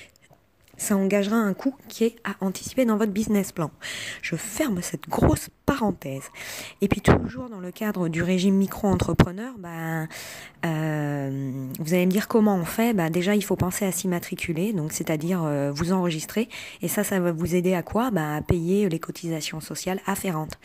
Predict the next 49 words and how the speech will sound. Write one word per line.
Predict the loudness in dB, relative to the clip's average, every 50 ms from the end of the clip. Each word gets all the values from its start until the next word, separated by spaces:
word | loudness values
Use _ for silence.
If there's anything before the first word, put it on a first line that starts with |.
| -16 -14 -12 -12 -12 -12 -12 -12 -14 -8 -6
Donc | -2 0 2
en | 2
fonction | 4 2 2 2 2 2 2
de | 2 4
votre | 2 0 2 2
activité, | -2 -2 -2 -4 -6 -6 -2 -2 0
vous | 2 2 2 2
allez | 2 2 2
avoir | 2 0 2 2 2 2 2
une | 2 2 2
immatriculation | 2 2 0 -2 -2 -6 -12 -10 -4 -4 -2 -2 -2 0 2 2 2
que | 4
vous | 2 2 0 2
aurez | 2 2 0
obtenue | 0 -2 -2 0 2 2 2
au | 2
répertoire, | 0 2 0 0 0 0 -6 -4 -4 -2 -2 -2 -2
euh, | -2 -2
des | -2 -2
métiers, | -4 -4 -6 -6 0 0 0 2
la | 2 0 -2 -2 -2
R | -2
M, | -2 -2 -2 -4 -6 -10 -12 -12 -10 -12 -12 -2 2 4
ou | 4 6
alors | 6 4 4 4 2
au | 2 2 2
registre | 2 2 2 0 -2 -4 -4 -4 -4
du | -4 -4 -2
commerce | -2 -2 0 0 -2 -2 -4
et | -4
des | -4 -4 -4
sociétés, | -4 -6 -8 -6 -6 -8 -2 0 0 0 2
le | 0 -2 -2 -2
R | -6 -6 -6
C | -8 -6 -4
S, | -4 -4 -4 -6 -8 -12 -14 -16 -16 -16 -16 -16 -16 -4 2
ou | 4 4
encore | 4 4 2 2 2 0 0 -2 -2 0
au | 2 4 4 4
registre | 2 2 0 2 0 -2 -2 -2 -4 -4 -4
spécial | -4 -4 -6 -2 -2 0 0
des | 0 0 -2
agents | -2 -2 -2 -4
commerciaux, | -2 0 -2 -2 -2 -2 -6 -6 -6 -4
le | -4 -6 -6 -6 -6 -6
R | -6 -6 -6 _ _ -8
S | -6 -6 -6 -8 -8 -6
A | -6 -6
C, | -6 -6 -6 -6 -8